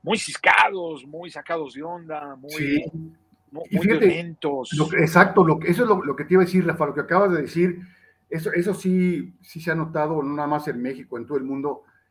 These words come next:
Speaker 2: la gente <clears throat> está muy violenta, sumamente violenta, todas las noticias que estamos viendo de, de, ya, ya, ya no, ya no le puedes, ya no puedes voltear a ver al vecino del carro porque te ve feo,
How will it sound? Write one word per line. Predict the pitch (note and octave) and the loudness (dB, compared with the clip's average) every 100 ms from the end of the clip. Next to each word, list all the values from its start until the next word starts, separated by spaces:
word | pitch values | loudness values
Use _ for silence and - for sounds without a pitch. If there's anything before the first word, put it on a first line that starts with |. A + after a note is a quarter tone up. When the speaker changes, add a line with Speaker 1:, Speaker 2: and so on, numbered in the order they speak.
| _ | _
Speaker 2:
la | B2+ B2+ | -10 -10
gente | D3+ D#3 D#3+ F3 D#3+ E3 - | -6 -8 0 0 0 -4 -2
<clears throat> | F3 E3+ | 0 0
está | - D3 D3+ D#3+ | -2 -4 -2 -2
muy | C#3 C#3+ C#3+ F#3+ | -4 -4 0 2
violenta, | E3 C#3+ B2+ C#3+ F#3 F3 B2+ - _ _ _ _ _ | 2 -2 -2 -2 -4 -6 -8 -10 _ _ _ _ _
sumamente | - F3 G3 F3 F#3 F#3 | -4 0 0 0 0 -2
violenta, | C#3 B2+ D3+ E3+ E3 | -2 -2 -2 -4 -2
todas | F3+ F#3 F3 | -2 -2 -6
las | C#3 B2 | -10 -8
noticias | B2 D3 E3+ E3+ | -10 -8 -8 -8
que | C3 | -12
estamos | D#3 E3 D#3 | -10 -8 -8
viendo | C3 C#3 D3 D#3 D#3+ | -8 -8 -6 -8 -6
de, | C3 A#2+ - _ _ _ _ | -6 -8 -12 _ _ _ _
de, | - C#3+ - | -12 -12 -8
ya, | - | -8
ya, | C3+ D3+ E3+ | 0 0 2
ya | D#3+ E3+ | 4 4
no, | F#3 D#3 | 4 2
ya | F3 | 2
no | G3 | 2
le | F3 | -2
puedes, | - F3 F#3+ F#3 - - | 0 2 2 0 -4 -8
ya | D3+ | -6
no | F#3 - | -6 -2
puedes | F#3 F3 | 0 0
voltear | C#3 B2 E3+ F3+ | -4 -4 -2 -2
a | |
ver | E3+ F3 | -2 -2
al | D#3+ | -4
vecino | C3 B2+ E3 F3 | -8 -10 -8 -6
del | D3+ B2+ | -6 -8
carro | - D#3+ E3 E3+ | -6 -4 -4 -8
porque | B2+ - B2+ | -12 -16 -10
te | B2+ | -6
ve | D3+ | -6
feo, | D3+ D3 D#3+ E3+ E3+ E3 | -6 -6 -4 -2 -2 -4